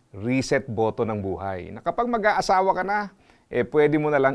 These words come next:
i-reset ang buhay mo na parang walang nangyari sa nakaraan at papasok ka sa marriage na parang isang bagong nilalang.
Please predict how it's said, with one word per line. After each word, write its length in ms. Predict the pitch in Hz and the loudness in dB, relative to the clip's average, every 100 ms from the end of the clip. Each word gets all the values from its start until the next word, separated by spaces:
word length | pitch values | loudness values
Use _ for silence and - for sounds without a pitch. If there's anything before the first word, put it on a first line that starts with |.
| - | 0
i-reset 560 | 139 127 131 - 131 | 0 2 0 0 0
ang 160 | 120 110 | 0 0
buhay 320 | 117 131 170 | 0 2 2
mo 160 | 131 107 | 0 -2
na 80 | 104 | 0
parang 560 | 120 117 117 104 92 - _ _ | 4 4 4 0 -6 -18 _ _
walang 320 | 110 117 131 131 | 4 6 6 4
nangyari 480 | 127 117 110 104 | 2 4 4 2
sa 160 | 98 110 | 0 -2
nakaraan 640 | 107 196 240 160 151 170 | 0 2 4 4 2 0
at 240 | 98 107 - | -2 -2 0
papasok 480 | 101 110 107 123 107 | 0 2 0 0 -4
ka 60 | |
sa 80 | 143 | -2
marriage 560 | 139 190 202 160 160 - | -2 0 0 0 -2 -4
na 160 | 127 | -2
parang 320 | 117 113 117 117 | 2 2 2 -6
isang 320 | 113 101 85 | -6 -8 -4
bagong 560 | 110 127 127 117 110 | -2 0 0 -2 -2
nilalang. 640 | 98 92 85 85 82 82 | -4 -8 -10 -12 -14 -20